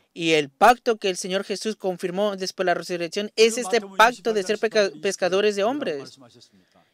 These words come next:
Speaker 1: ¿Y qué es lo que dice Mateo veintiocho dieciocho?
Speaker 2: "너희는 가서 모든 족속으로 제자를 삼으라."
Speaker 1: Que por tanto vayan a todo el mundo.
Speaker 2: "내가 너희로 사람을 낳는 어부가 되게 하리라." 그 언약 아닙니까?
Speaker 1: Para que sean pescadores de
Speaker 2: 마가복음
Speaker 1: hombres.
Speaker 2: 십육 장 십오 절, 이십 절에 만민에게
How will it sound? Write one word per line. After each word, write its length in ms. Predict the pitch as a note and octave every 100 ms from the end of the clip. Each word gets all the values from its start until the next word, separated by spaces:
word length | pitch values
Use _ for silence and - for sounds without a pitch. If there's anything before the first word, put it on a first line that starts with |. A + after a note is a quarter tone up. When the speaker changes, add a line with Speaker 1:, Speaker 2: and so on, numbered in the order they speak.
| -
Speaker 1:
¿Y 100 | E3
qué 120 | F#3
es 40 | G3+
lo 100 | A3
que 80 | A3
dice 200 | G#3+ A3+
Mateo 420 | F#3 - G3 G3+
veintiocho 420 | G#3 G3 F#3 G#3+
dieciocho? 560 | G3+ - C4 - F#3 -
Speaker 2:
"너희는 260 | B2 B2+ B2+
가서 240 | A#2 -
모든 400 | B2 C#3 D3 G#3+
족속으로 420 | G#3 G3+ F#3+ F#3+ F#3
제자를 340 | F3 E3+ E3+
삼으라." 340 | E3 D3+ B2 G2+ _ _ _ _ -
Speaker 1:
Que 100 | D#3+
por 200 | - E3+
tanto 360 | G3+ A3+ A3 D#3
vayan 340 | D#3+ G3 A3
a 80 | G3+
todo 160 | G#3+
el 60 | A3
mundo. 340 | B3 D#4+ G3+
Speaker 2:
"내가 160 | C#3 D#3
너희로 280 | D#3 D#3+ D#3+
사람을 360 | - F3 G#3
낳는 220 | G#3+ G3+ G#3
어부가 360 | B3 A#3+ A3+ G3+
되게 180 | G3
하리라." 200 | F3 D#3 C#3+
그 100 | - C#4 C#4
언약 180 | D4
아닙니까? 480 | F#3+ A#2+ A2+ _ G#2 _ _ _ _ _ _ _ _ _
Speaker 1:
Para 220 | F3+ F#3 F3+
que 140 | F#3+
sean 360 | E3+ A3 A#3+ A#3+
pescadores 600 | B3 A3 G3+ F3+ G#3 A3+
de 100 | A3
Speaker 2:
마가복음 80 | G3+
Speaker 1:
hombres. 440 | D4 G4 A#3+ D3+ B2+ G#3
Speaker 2:
십육 160 | G3
장 160 | G#3 G3
십오 320 | - F#3+ F#3
절, 120 | F3+ F#3
이십 240 | E3+ _
절에 200 | F#3 F3+
만민에게 520 | E3+ F#3 A#3 C#4+ C#4